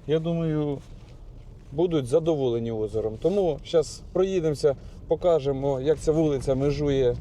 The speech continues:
з озером, і покажемо загальний краєвид.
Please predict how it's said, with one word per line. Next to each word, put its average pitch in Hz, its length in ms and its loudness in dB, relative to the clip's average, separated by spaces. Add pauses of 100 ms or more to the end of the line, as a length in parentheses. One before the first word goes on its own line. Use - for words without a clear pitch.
(140)
з 135 120 -4
озером, 202 440 2 (500)
і 180 160 0
покажемо 151 540 0 (180)
загальний 151 480 0
краєвид. 143 460 2